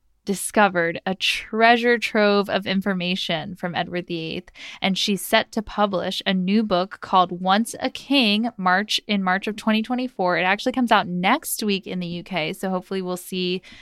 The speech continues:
some headlines. I think it's gonna be serialized next week, so we'll have to look out for that. So the Telegraph, like I mentioned, said that Jane has found an extraordinary treasure trove of forgotten documents, including an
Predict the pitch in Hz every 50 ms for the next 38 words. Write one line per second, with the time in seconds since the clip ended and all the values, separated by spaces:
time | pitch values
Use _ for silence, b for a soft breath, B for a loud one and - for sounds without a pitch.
0 | B - - 196 185 185 190 214 208 202 196 196 196 196 190 196 185 - 196 196
1 | - - 202 180 165 139 165 - - - - 226 226 240 240 240 233 226 220 214
2 | 214 214 214 214 208 208 208 214 208 - - - - - _ - 202 202 208 -
3 | - - 208 208 202 196 190 - - - - 165 165 175 180 185 - - 196 202
4 | 202 - 202 190 - - 208 185 175 160 156 - - B B B B B B B
5 | B B B B B B B B B - - 262 233 269 240 - 226 269 285 320
6 | 330 330 240 208 202 220 220 - 196 180 185 208 208 202 196 185 190 185 214 -
7 | 190 180 175 180 180 180 - - _ _ _ _ _ _ _ _ _ - - 233
8 | 240 226 269 277 - 208 - _ _ _ _ _ - - 202 190 180 170 165 160
9 | 180 202 208 185 175 - - 180 170 175 165 165 - - - - - 196 196 214
10 | 220 254 269 277 - - 247 226 208 208 196 - 196 180 175 175 165 - 185 -
11 | 185 175 - 214 208 190 180 185 - 180 175 175 190 - - 196 185 - 208 190
12 | 196 196 190 180